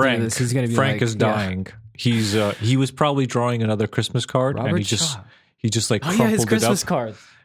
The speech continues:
Speaker 2: crumpled it up, and just threw it 'cause he's so mad at Phil.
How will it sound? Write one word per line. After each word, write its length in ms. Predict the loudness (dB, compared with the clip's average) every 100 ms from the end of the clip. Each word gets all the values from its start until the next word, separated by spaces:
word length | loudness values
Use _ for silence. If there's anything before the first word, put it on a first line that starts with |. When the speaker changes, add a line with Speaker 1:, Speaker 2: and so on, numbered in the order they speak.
| _
Speaker 2:
crumpled 380 | -2 0 2 0
it 100 | 2
up, 220 | 0 -2
and 120 | -2
just 200 | -2 -2
threw 180 | 0 0
it 140 | 0 -2
'cause 180 | -4
he's 220 | -2 -4 -2
so 180 | 0 0
mad 200 | 0 0
at 100 | -2
Phil. 300 | -4 -4